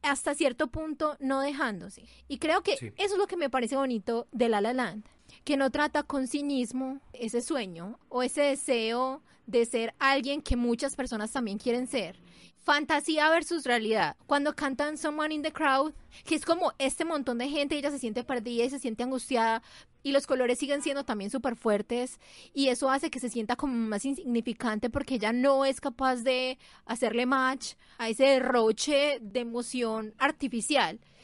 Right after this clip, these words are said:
Speaker 1: Ella quiere algo profundo y emocional, pero vemos como en el montón de audiciones que hace que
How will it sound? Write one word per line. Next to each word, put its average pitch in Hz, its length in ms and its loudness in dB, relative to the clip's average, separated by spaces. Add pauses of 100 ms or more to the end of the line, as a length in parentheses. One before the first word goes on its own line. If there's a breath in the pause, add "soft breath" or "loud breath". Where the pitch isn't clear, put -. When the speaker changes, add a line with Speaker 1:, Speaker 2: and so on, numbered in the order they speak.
(120)
Speaker 1:
Ella 247 220 2
quiere 294 340 4
algo 285 520 2 (200)
profundo 233 720 0
y 247 160 -2
emocional, 226 560 -2 (280 loud breath)
pero 254 200 4
vemos 247 260 -2
como 285 300 -4
en 240 240 -2
el 233 100 -2
montón 233 360 -2
de 240 80 -2
audiciones 233 460 -6
que 254 120 -4
hace 214 380 -4 (380 soft breath)
que - 240 -4